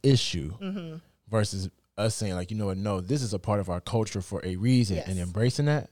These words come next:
Speaker 2: Yes.
Speaker 1: So it, the stigma attached to the way, like, Ebonics
Speaker 2: Yes.
Speaker 1: was, was negative.
Speaker 2: Very much so.
Speaker 1: And so, you know, the idea of proper English was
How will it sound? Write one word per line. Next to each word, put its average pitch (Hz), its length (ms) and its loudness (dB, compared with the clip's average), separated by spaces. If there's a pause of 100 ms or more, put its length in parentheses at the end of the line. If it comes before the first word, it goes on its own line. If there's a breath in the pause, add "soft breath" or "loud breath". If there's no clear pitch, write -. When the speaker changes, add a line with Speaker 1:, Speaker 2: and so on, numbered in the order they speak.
Speaker 2:
Yes. - 360 -12
Speaker 1:
So 110 160 -4
it, 110 280 -2
the 107 100 -2
stigma 143 540 0
attached 107 520 -2
to 110 80 -4
the 101 100 -4
way, 101 280 2
like, 85 240 -2
Ebonics 95 640 -2
Speaker 2:
Yes. - 0 -
Speaker 1:
was, 85 440 -2 (360)
was 92 240 -8
negative. 92 800 -2
Speaker 2:
Very 165 240 -8
much - 220 -14
so. - 120 -16 (260)
Speaker 1:
And 110 160 2
so, 104 540 4 (840)
you 117 120 -4
know, 95 340 0 (600)
the 104 120 0
idea 110 500 4
of 107 180 0
proper - 360 4 (100)
English 127 580 6
was 107 140 -2